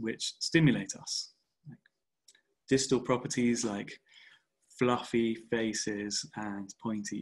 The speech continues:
ears, which of course lots of other things have, as well as cats. Um, or even worse, proximal stimuli, so just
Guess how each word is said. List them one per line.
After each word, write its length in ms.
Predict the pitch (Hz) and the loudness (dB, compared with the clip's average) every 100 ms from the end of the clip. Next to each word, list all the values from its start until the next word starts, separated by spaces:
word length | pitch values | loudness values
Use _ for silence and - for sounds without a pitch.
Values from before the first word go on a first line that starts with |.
| 131 | 2
ears, 560 | 151 151 151 - - - _ | 4 6 4 2 0 -12 _
which 200 | 113 113 | -12 -10
of 100 | 104 | -10
course 300 | - 110 104 | -8 -8 -6
lots 180 | 117 - | -8 -8
of 80 | 110 | -2
other 160 | 120 113 | -2 -2
things 320 | 113 110 110 | -6 -6 -8
have, 220 | 113 110 110 _ _ _ _ _ _ 120 | -8 -10 -12 _ _ _ _ _ _ -16
as 120 | 107 | -10
well 200 | 113 131 | -4 -4
as 100 | 123 | -4
cats. 560 | - 123 131 - - - _ - - - - - - _ - | -6 -8 -8 -10 -10 -10 _ -20 -18 -16 -16 -16 -20 _ 0
Um, 540 | 123 120 117 117 131 - | 4 4 4 0 -2 6
or 540 | 127 123 120 120 127 - _ _ | 8 10 10 10 6 0 _ _
even 320 | 151 156 123 127 | 6 8 8 8
worse, 400 | 185 139 139 - | 8 8 6 4
proximal 500 | 196 190 - 139 127 | 0 2 4 4 4
stimuli, 640 | - 123 117 117 110 110 110 - | 4 4 4 2 0 -2 -6 -4
so 460 | - 117 107 107 110 | 0 0 0 -2 -4
just 420 | - 113 110 - | -2 -2 -2 -8